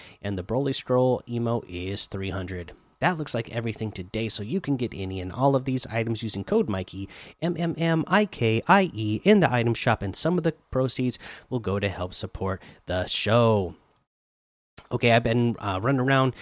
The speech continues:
doing a lot of errands today, so I don't got, uh, a, a tip of the day for you, but make sure you join the Daily Fortnite Discord and hang out with us. Uh, I will say that I have been, I did go in creative today,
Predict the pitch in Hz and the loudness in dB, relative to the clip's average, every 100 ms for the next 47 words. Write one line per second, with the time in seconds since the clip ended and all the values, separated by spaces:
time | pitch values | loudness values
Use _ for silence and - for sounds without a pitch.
0 | - - 113 - 139 135 117 120 127 127 | -14 -18 -18 -4 0 2 2 2 4 2
1 | 104 135 135 127 123 - 104 123 120 113 | 0 0 2 2 -2 -6 -2 0 2 0
2 | 98 101 - 131 110 104 120 117 - - | -2 -4 -2 -2 -2 -4 -4 -4 -10 -16
3 | - - 92 87 92 92 _ 95 - 110 | -20 -6 -4 -2 -4 -8 _ -8 -6 -6
4 | 90 - 135 - 113 104 90 107 123 117 | -6 -4 -4 -2 -6 -4 -6 -2 -2 -2
5 | 113 123 117 117 92 - 147 - - - | -2 -2 0 -2 -4 0 0 0 -8 -8
6 | 120 127 139 131 131 131 117 127 135 123 | -6 -2 0 0 2 2 2 2 0 2
7 | 135 135 127 127 - 143 139 113 101 - | 0 2 0 -2 -2 0 0 0 -6 -6
8 | 101 117 165 139 - 151 147 - - - | -2 2 2 2 2 2 4 0 -2 -16
9 | - - 87 85 87 87 85 85 - - | -16 -8 -8 -6 -10 -12 -14 -16 -20 -8
10 | 127 190 220 170 143 113 104 - 120 120 | -4 0 2 2 2 4 2 4 2 2
11 | - 113 110 110 - - 104 92 131 131 | 0 2 2 0 -6 -8 -8 -2 0 0
12 | 127 - - - 107 104 - - 95 120 | -4 -14 -6 0 0 0 -4 -10 -4 -2
13 | 202 196 - 185 180 202 | 0 0 -4 -2 2 2